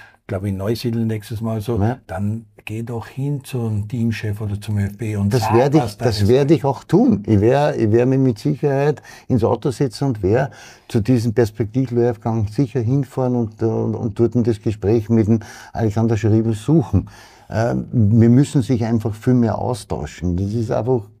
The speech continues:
Speaker 2: ein ganz wichtiger Punkt. Wir haben natürlich,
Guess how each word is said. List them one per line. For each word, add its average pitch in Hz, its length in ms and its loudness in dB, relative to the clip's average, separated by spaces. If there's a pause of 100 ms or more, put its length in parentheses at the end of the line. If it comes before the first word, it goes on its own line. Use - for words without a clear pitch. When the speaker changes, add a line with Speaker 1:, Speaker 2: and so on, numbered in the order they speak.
(140)
Speaker 2:
ein 107 180 -4
ganz 120 280 -2 (100)
wichtiger 120 400 0
Punkt. 160 360 2 (420)
Wir 127 420 4
haben 143 240 4
natürlich, 143 560 2